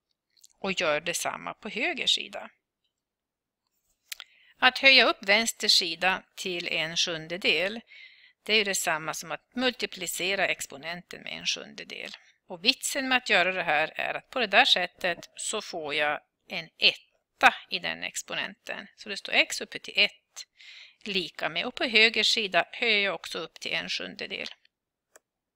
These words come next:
Slår jag ut det här på miniräknaren, jag slår ut hundratolv uppe till en sjundedel, så får jag ju också precis samma svar, en komma nittiosex. Det är ju nämligen så att upphöjt till en sjundedel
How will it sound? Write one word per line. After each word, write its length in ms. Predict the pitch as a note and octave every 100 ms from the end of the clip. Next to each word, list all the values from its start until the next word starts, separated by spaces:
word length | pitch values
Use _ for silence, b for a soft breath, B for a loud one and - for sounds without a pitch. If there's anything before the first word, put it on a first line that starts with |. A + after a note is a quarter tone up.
| _ _ B B B B
Slår 220 | - - E4
jag 100 | A#3+
ut 180 | B3
det 80 | -
här 100 | G#3+
på 120 | G#3
miniräknaren, 720 | G#3+ F#3+ F3 F3 A3+ - E3+
jag 120 | G3+ B3+
slår 240 | C4+ F#3+
ut 260 | A3+ B3+ -
hundratolv 760 | A3+ A3 G3 - E3 F3 F3+
uppe 220 | E3+ -
till 160 | - D3+
en 180 | B2+ C#3+
sjundedel, 600 | D#3+ C#3 D3+ C3 - -
så 220 | - F4
får 220 | - F3+
jag 100 | D#3
ju 60 | D#3+
också 420 | G#2+ - - - -
precis 680 | G3+ - - C4 C#4 -
samma 380 | - F#3+ B2+ D3
svar, 340 | - G#2+ B2+ -
en 140 | D#3+ -
komma 220 | - - D3
nittiosex. 760 | - _ - - - - -
Det 120 | -
är 40 | C#4+
ju 60 |
nämligen 420 | D#4+ A#3+ G#3 G#3+
så 200 | G#3+ D#3
att 280 | D#3 - -
upphöjt 680 | - B3 - - D4 D#4+ -
till 180 | - A3+
en 300 | F#3 G3+ G3+
sjundedel 840 | - - E3+ D#3+ E3+ G#3+ E3+ D#3+ G3+